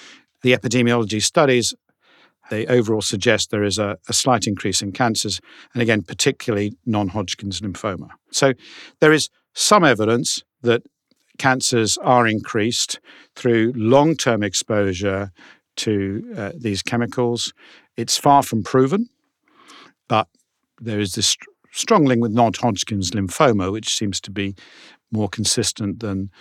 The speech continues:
the other data. So cause for concern that way. There's also, there was a meta-analysis of about twenty small studies looking at infertility and, uh, problems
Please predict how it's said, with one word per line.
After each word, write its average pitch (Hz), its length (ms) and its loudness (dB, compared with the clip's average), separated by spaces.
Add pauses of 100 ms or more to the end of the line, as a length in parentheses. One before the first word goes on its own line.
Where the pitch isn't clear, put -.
(360)
the 107 140 0
other 98 240 -2
data. 92 480 -6 (760)
So 131 260 2 (460)
cause 180 240 2
for 165 100 -2
concern 127 600 2
that 139 280 2
way. 107 260 2
There's 110 240 0
also, 127 600 2 (720)
there 117 100 -4
was 113 120 -2
a 123 40 2
meta-analysis 123 760 0
of 113 60 -2
about 104 220 -2
twenty 160 360 0
small 160 360 4
studies 113 460 0
looking 110 300 -2
at 104 160 -6 (360)
infertility 139 880 -2
and, 104 460 -8 (140)
uh, 151 180 -16
problems 107 520 -4